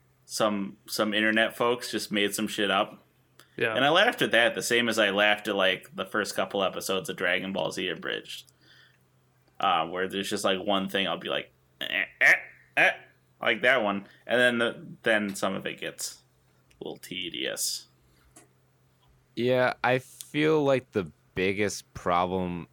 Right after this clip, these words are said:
Speaker 3: well, there are a lot of problems, and it's kinda hard to narrow it down to one big one, but, um,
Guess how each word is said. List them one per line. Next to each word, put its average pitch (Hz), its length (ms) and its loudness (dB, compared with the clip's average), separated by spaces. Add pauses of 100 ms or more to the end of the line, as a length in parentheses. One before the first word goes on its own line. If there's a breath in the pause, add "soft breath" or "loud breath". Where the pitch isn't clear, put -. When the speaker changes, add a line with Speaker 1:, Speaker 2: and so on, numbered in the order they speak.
Speaker 3:
well, 87 260 -2
there 78 200 -2
are 73 40 -2
a 71 80 -4
lot 65 200 -2
of - 80 -12
problems, - 480 -10
and 64 80 -12
it's - 120 -12
kinda 78 260 -4
hard 71 240 -4
to 71 100 -10
narrow 67 340 -8
it - 80 -16
down 69 240 -6
to 73 80 -12
one 71 280 -8
big 67 220 -12
one, 62 300 -12 (720 soft breath)
but, 85 300 2 (760)
um, 78 640 0